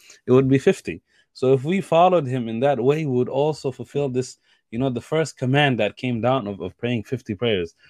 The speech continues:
when the Prophet sallallahu alaihi wasallam performed the, you know, the night journey. So the, the difference between all of these type,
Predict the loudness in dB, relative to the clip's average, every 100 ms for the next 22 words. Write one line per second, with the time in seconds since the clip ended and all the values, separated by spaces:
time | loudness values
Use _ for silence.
0 | _ -4 -2 2 2 2 -2 0 2 2
1 | 0 -2 -2 -4 -4 -2 -2 -4 -4 -2
2 | 0 -2 -4 -4 -4 -4 0 2 2 2
3 | 2 2 2 -2 _ _ _ _ _ _
4 | _ _ _ -20 -16 2 6 6 4 -2
5 | _ _ _ 0 6 8 8 6 4 0
6 | -6 -12 -18 -18 -10 -6 -4 -4 -4 -6
7 | -6 -10 -10 -4 0 2 0 -2 -8 -12
8 | -4 2 4 4 2 -4 0 -2